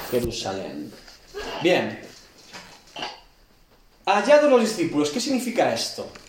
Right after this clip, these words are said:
¿Qué creen que significa esto de hallados los discípulos? Parece que los encuentran, se encuentran con unos discípulos. ¿Qué está pasando aquí?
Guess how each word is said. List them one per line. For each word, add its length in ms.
¿Qué 100
creen 140
que 80
significa 340
esto 160
de 240
hallados 400
los 180
discípulos? 440
Parece 340
que 60
los 180
encuentran, 560
se 180
encuentran 500
con 120
unos 220
discípulos. 580
¿Qué 60
está 200
pasando 300
aquí? 200